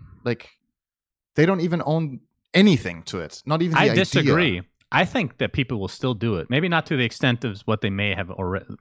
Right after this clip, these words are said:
Speaker 2: like, may have done without this wording. I think most people will still make custom games, but they will get fucked, and they will get fucked hard by
Speaker 1: Yeah.
Speaker 2: Blizzard if it's successful.
Speaker 1: Okay, the, the,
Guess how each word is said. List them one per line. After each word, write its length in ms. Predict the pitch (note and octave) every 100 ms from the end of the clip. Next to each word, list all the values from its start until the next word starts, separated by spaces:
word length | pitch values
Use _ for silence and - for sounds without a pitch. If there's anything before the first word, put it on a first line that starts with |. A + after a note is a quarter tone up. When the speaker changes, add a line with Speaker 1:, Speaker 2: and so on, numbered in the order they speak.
| -
Speaker 2:
like, 100 | F2+
may 140 | G#2 G2+
have 160 | F#2
done 280 | A#2 G#2+ F#2
without 360 | F2+ A2 A#2+ -
this 220 | - - _
wording. 300 | F2+ E2+ F2+ - _ _ _ -
I 120 | F3
think 240 | G#3 D#3+ -
most 440 | B2 D3 G3 -
people 340 | - D#3+ B2 G2+
will 120 | G#2
still 280 | - B2 G2
make 200 | F2 D#2
custom 340 | F2 - -
games, 340 | - - - - - -
but 200 | F3 A#2+ - _ _ _ -
they 140 | E3
will 140 | F#3+ D#3+
get 140 | D3
fucked, 520 | - D#3 G2+ - - _ _ -
and 100 | C3+
they 60 | D#3
will 100 | D3+
get 220 | C#3 -
fucked 240 | - C3 -
hard 280 | - B2+ F3+
by 120 | G#2
Speaker 1:
Yeah. 80 | G2+
Speaker 2:
Blizzard 340 | G#2+ F#2 F2+ A2+
if 140 | A2+
it's 100 | G#2
successful. 260 | - - C3+
Speaker 1:
Okay, 180 | B2 G#2+
the, 140 | C3 -
the, 180 | C3+